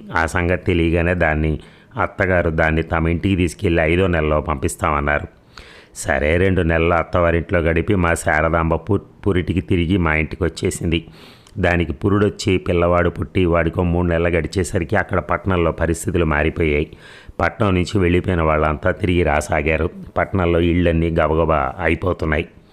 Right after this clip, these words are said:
ఇంటి వాళ్ళు బతిమాలగా బతిమాలగా మా శివకామయ్య తాత్కాలికంగా తన భాగంలోంచి రెండు గదులు ఇంటి వాళ్ళకి ఇచ్చేసి తను సామాన్తో సహా ఒక్క గదిలో చేరాడు.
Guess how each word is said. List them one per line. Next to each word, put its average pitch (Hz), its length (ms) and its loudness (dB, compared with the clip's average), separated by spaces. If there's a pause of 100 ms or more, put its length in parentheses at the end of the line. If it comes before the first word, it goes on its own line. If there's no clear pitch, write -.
(760)
ఇంటి 113 260 0
వాళ్ళు 85 280 4
బతిమాలగా 82 640 2
బతిమాలగా 85 600 0
మా 98 180 0
శివకామయ్య 85 680 0
తాత్కాలికంగా 87 920 0
తన 87 240 0
భాగంలోంచి 82 720 0
రెండు 85 260 2
గదులు 87 300 2
ఇంటి 82 240 0
వాళ్ళకి 80 340 2
ఇచ్చేసి 92 380 -2
తను 87 260 0
సామాన్తో 87 560 0
సహా 85 300 0
ఒక్క 85 260 0
గదిలో 82 380 2
చేరాడు. 78 500 0